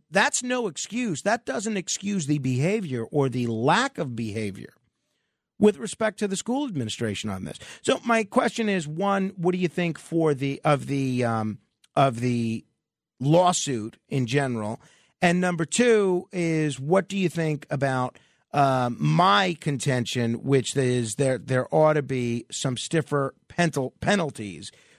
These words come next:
for the administration officials involved here? What do you think? Eight hundred eight four eight nine two two two, one eight hundred eight four eight ninety-two twenty-two.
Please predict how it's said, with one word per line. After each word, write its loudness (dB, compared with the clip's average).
for 4
the 0
administration -2
officials -4
involved -2
here? -8
What -4
do 2
you 4
think? -10
Eight 4
hundred 2
eight 0
four 0
eight -4
nine -2
two -8
two 2
two, 2
one 0
eight 0
hundred 0
eight -2
four 4
eight 2
ninety-two -2
twenty-two. 4